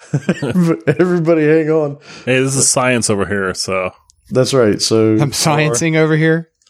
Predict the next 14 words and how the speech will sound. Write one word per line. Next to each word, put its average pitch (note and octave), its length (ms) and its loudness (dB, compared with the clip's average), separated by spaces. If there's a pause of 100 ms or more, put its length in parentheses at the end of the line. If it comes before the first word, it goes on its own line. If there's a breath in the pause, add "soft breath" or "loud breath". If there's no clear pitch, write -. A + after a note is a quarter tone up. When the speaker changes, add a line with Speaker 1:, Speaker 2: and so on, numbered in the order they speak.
(160)
Speaker 1:
let A2+ 320 0
my A2 440 2
array G2+ 600 2
equal, G#2 760 -2
and G#2+ 100 -6
we're G2 100 -4
gonna F#2 120 -6
say F2+ 240 0
one, G2 600 -2
comma, F2 240 -4
two, G2+ 240 -2
three, G2+ 280 -2
four, F#2 400 -2
five. C3+ 720 -2